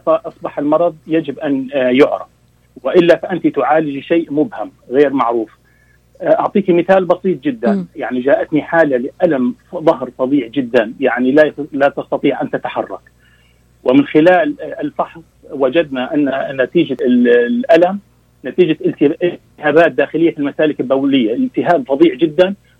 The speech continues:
Speaker 1: ولم يك-، تؤخذ أي إجراءات في هذا ال-، المساق. يعني لا يوجد أدوية مضادة للالتهابات وكذا. رأسًا أرسلت المريضة إلى طبيبها ل-، آه،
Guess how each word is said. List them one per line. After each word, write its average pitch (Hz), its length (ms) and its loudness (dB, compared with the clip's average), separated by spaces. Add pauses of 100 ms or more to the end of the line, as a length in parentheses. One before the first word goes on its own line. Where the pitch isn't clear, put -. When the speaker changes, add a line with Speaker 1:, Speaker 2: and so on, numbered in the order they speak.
(100)
Speaker 1:
ولم 156 420 2
يك-، 165 580 -2
تؤخذ 160 300 -2 (200)
أي 185 200 2
إجراءات 147 480 0 (180)
في 147 100 -6
هذا 147 320 -2
ال-، 135 220 -4
المساق. 127 460 -4 (580)
يعني 123 200 -2
لا 156 160 6
يوجد 143 260 -2
أدوية 139 340 0
مضادة 127 500 -2
للالتهابات 120 1040 -2
وكذا. 156 400 -6 (380)
رأسًا 131 500 -4 (100)
أرسلت 160 380 -4
المريضة 147 520 0 (540)
إلى 151 320 4 (140)
طبيبها 165 540 0
ل-، 156 280 2 (520)
آه، 131 440 4